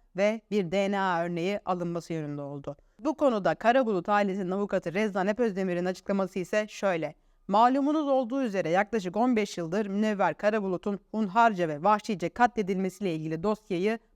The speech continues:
mağdur aile vekili olarak takip ediyoruz. Münevver Karabulut cinayeti Türkiye'de kadına şiddet ve kadın cinayetleri bakımından toplumsal farkındalık ve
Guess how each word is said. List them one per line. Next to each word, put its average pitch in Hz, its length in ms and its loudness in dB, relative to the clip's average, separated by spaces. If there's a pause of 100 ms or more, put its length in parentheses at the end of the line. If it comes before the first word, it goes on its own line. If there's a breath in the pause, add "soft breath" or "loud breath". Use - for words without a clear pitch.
mağdur 220 380 4
aile 185 340 2
vekili 180 320 -2
olarak 175 380 2
takip 180 320 0
ediyoruz. 143 460 -6 (380)
Münevver 254 460 4
Karabulut 233 480 2
cinayeti 170 480 -2
Türkiye'de 208 500 -2
kadına 208 320 -2
şiddet 214 400 -2
ve 175 80 -2
kadın 220 320 0
cinayetleri 196 520 0
bakımından 160 500 -2
toplumsal 196 580 2
farkındalık 240 680 2
ve 165 100 -2